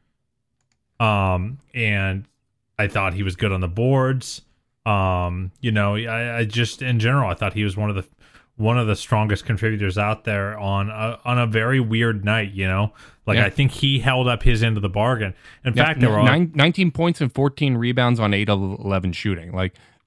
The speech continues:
Speaker 2: that's pretty damn good. <laughs>
Speaker 1: Yeah, in fact, there were a couple plays that I thought really were disappointing where he really did his job, uh, you know, on swi-, you know, on the perimeter or as a rim protector, and then,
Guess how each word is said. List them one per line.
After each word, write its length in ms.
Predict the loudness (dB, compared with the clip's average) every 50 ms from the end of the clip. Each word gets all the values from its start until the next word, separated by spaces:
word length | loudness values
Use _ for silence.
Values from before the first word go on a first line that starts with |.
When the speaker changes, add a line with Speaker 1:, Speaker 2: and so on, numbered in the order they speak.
| _ _ _
Speaker 2:
that's 280 | 0 0 0 0 -6 -18 _ _ _
pretty 260 | -4 -2 0 0 2 2
damn 260 | 2 2 2 0 -2
good. 200 | -4 -8 -10 -10 -8
<laughs> 40 | -8 -8 -10 _ _ _ _ _ _ _
Speaker 1:
Yeah, 200 | -4 -2 -2 -2
in 80 | -2
fact, 240 | -2 -2 -2 -2 -2
there 100 | -2 -2
were 80 | -2 -2
a 60 | -2
couple 260 | -2 -2 -2 -2 -4
plays 320 | -6 -4 -2 -2 -2 -2
that 100 | -2 -2
I 60 | -2 -2
thought 380 | -2 -2 -2 -2 -4 -8 -12 -6
really 320 | -2 0 0 2 0 0
were 140 | 0 -2 -2
disappointing 600 | -2 -2 -4 -4 -6 -6 -2 0 0 0 0 0
where 120 | -2 -2 -2
he 180 | -2 -2 -2
really 300 | 0 0 2 2 2 0
did 160 | 0 -2 0
his 260 | 2 2 2 2 0 -2
job, 460 | -2 0 0 0 0 -2 -4 -6 -10 -18 _ _ _ _ _ _ _
uh, 500 | 0 0 2 2 2 0 0 -2 -4 -6 -6
you 140 | -4 -2 -2
know, 240 | -2 -2 -4 -6 -8 -12 _ _ _ -6
on 180 | -4 -2 -2
swi-, 400 | -2 -2 -2 0 0 0 0 -2
you 120 | -4 -2 -2
know, 280 | -2 -4 -6 -8 -10 _ -2
on 140 | 0 0
the 80 | 0 0
perimeter 440 | 2 2 2 4 4 2 2 2 2
or 380 | 0 0 -2 -4 -6 -6 -10 _ _
as 220 | -6 -4 -2 0 0
a 60 | 0
rim 240 | 0 0 0 0 0
protector, 560 | -2 -2 0 -2 -2 -2 -2 -2 -4 -4 -4
and 260 | -4 -2 -2 0 0
then, 360 | 0 0 0 0 0 0 -2